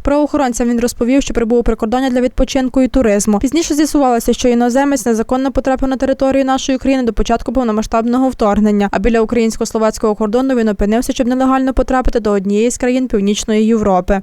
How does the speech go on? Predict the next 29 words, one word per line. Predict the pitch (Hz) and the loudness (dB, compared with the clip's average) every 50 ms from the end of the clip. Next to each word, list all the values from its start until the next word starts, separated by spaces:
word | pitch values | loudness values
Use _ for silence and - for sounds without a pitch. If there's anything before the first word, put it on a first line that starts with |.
| - | -2
Затриманого | 233 277 320 - 311 294 262 240 240 240 233 233 | -2 -2 0 0 0 0 0 0 0 2 2 0
доставили | 214 233 - - 277 277 277 277 277 | 0 -2 -2 0 0 0 2 2 2
у | 254 | 2
пункт | - - 277 262 - | 2 0 0 0 -2
тимчасового | 269 - 262 - - 285 277 277 269 | -2 -2 -4 -2 0 0 2 2 0
тримання | - 247 262 254 269 262 269 262 | 0 0 0 0 0 0 0 0
Чопського | 226 240 226 226 - - 240 | -2 -2 -2 -2 -2 -2 -2
прикордонного | - 262 240 247 214 233 240 233 226 220 214 208 | 0 0 0 0 0 0 0 0 0 0 0 0
загону | 202 214 214 233 254 262 269 | 0 0 0 0 0 -2 -2
для | 247 262 | 0 0
з'ясування | 254 269 262 - 277 277 269 269 262 262 | 0 0 0 2 0 2 2 2 0 -2
всіх | 240 - - 233 - 294 | -4 -2 -4 -2 -2 -2
обставин | - - - 240 226 226 240 254 | -2 0 0 0 0 2 0 -2
справи. | - - - 247 214 202 196 202 196 - | -2 -2 0 0 2 2 2 0 0 0
Наразі | 277 294 302 294 247 | 0 0 0 0 0
на | 233 233 | 0 0
росіянина | 233 226 - - 247 254 262 269 269 262 | 0 0 0 0 0 0 0 0 0 -2
склали | - - 262 269 | 0 0 0 2
адмінпротокол | 247 233 240 254 240 - 277 269 - 277 - - 240 226 214 - | 2 2 2 2 2 2 0 0 0 -2 0 0 0 0 0 0
за | 226 254 254 | 0 0 0
незаконне | 269 269 294 320 - 269 262 240 233 | 0 0 0 -2 0 0 0 0 0
перетинання | 220 - 233 220 - 220 220 226 247 285 294 269 | 0 0 0 0 0 2 2 2 2 2 2 0
або | 247 262 | 0 -2
спробу | - - 277 254 254 262 | 0 0 0 0 2 0
незаконного | 269 262 269 269 - 277 269 269 277 269 | 0 0 0 0 0 0 0 0 0 0
перетинання | - 262 262 - 254 254 262 262 262 | 0 -2 -2 -2 -2 -2 0 0 0
державного | 247 226 214 190 208 208 214 226 247 254 254 | -2 -2 -2 0 0 0 0 2 0 0 0
кордону | - 233 220 190 202 208 208 208 202 | -2 -2 -2 -2 0 0 0 0 0
України. | 214 208 - 220 208 202 196 190 185 185 185 190 190 | -2 -2 0 0 0 2 2 2 2 0 0 0 -2